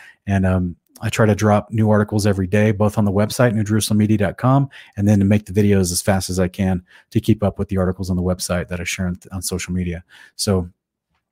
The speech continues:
it's, it's just so fun, guys. Uh, Kingdom Cast, Bobby Mo. Yeah, that's a secondary channel I started. It's in the video description. Go subscribe over there so that I can start live streaming these podcasts from that channel.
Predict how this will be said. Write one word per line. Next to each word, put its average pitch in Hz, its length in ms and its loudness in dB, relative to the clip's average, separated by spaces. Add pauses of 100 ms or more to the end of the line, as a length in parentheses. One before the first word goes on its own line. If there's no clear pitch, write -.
(640)
it's, - 340 2 (120)
it's 117 200 0
just 127 180 4
so 143 140 8
fun, 135 260 6
guys. 120 500 4
Uh, 107 240 0
Kingdom 143 300 4
Cast, 101 340 0
Bobby 104 220 2
Mo. 104 200 4
Yeah, 110 220 4
that's 110 280 2
a 110 160 0
secondary 127 400 4
channel 123 280 2
I 117 60 2
started. 120 480 2 (240)
It's 104 180 -2
in 113 120 4
the 104 260 2
video 113 260 2
description. 123 540 0 (460)
Go 117 100 6
subscribe 113 380 2
over 107 160 2
there 123 180 4
so 131 140 -4
that 113 120 -2
I 110 60 -2
can 107 140 -6
start - 580 -2
live 117 240 2
streaming 117 260 2
these 104 160 0
podcasts 98 960 -2
from 98 200 -2
that 95 240 0
channel. 107 420 -2